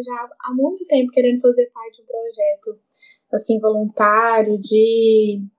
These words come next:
me aproximar também com questões de gênero e sexualidade, principalmente dentro da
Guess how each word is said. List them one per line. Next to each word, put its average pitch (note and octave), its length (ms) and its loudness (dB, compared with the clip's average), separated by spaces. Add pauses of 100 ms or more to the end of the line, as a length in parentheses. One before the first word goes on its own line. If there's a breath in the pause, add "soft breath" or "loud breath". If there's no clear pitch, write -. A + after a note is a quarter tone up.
(140)
me A3 140 -8
aproximar A#3+ 760 2
também G#3 480 0
com G#3 180 -4 (300)
questões G3+ 480 -6
de G3 260 -8 (440)
gênero G#3 400 0
e A3 40 2
sexualidade, G#3 1040 2
principalmente A3 600 0
dentro G#3+ 220 2
da G#3+ 140 -6